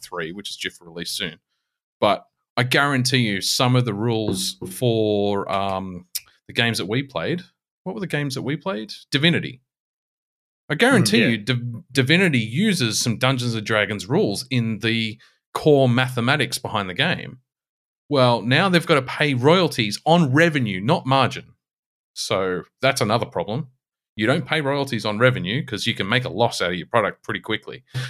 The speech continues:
Speaker 1: Uh, and the last, and, and also they can now, Wizards of the Coast can now sell your content with their badge on it and make money directly off your product 'cause they've got, uh, complete royalty-free licensing rights to it. Uh,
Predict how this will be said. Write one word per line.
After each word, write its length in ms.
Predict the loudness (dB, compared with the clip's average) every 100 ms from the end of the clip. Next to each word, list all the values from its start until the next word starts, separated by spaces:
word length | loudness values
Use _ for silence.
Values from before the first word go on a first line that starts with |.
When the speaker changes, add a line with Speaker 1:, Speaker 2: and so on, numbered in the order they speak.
| -4
Speaker 1:
Uh, 140 | 0 2
and 120 | 2 2
the 60 |
last, 380 | 4 2 0 -8 _ _ -4
and, 180 | -4 0
and 180 | 2 2
also 360 | 2 2 2 2
they 200 | 2 0
can 180 | 0 0
now, 160 | 0
Wizards 340 | 2 2 2 -2
of 60 |
the 60 | -2
Coast 260 | -2 -2 -2
can 120 | -2
now 160 | -2
sell 320 | -2 -2 0 0
your 180 | 0
content 500 | -2 -4 -2 -2 -2
with 180 | -6 -6
their 260 | -2 0 0
badge 340 | 0 0 0
on 140 | -4 -6
it 160 | -8 -10 _ _ _ -6
and 340 | -2 -2 -2 -2
make 260 | -2 -2
money 220 | 0 0 0
directly 380 | 0 0 0 -4
off 140 | -2
your 140 | -4
product 440 | -2 -4 -6 -12 -20 _
'cause 200 | -10 -8
they've 180 | -8 -6
got, 140 | -4 -4
uh, 80 | -8 -12
complete 420 | -18 -12 -2 -2 -2
royalty-free 520 | 0 2 2 -2 -2 2
licensing 480 | 0 0 -6 -6
rights 260 | -6 -8 -10
to 160 | -14 -14
it. 100 | -16 _ _ _ _ _ _ -12 -12 _ _ _ _ _ -2
Uh, 340 | 2 4 2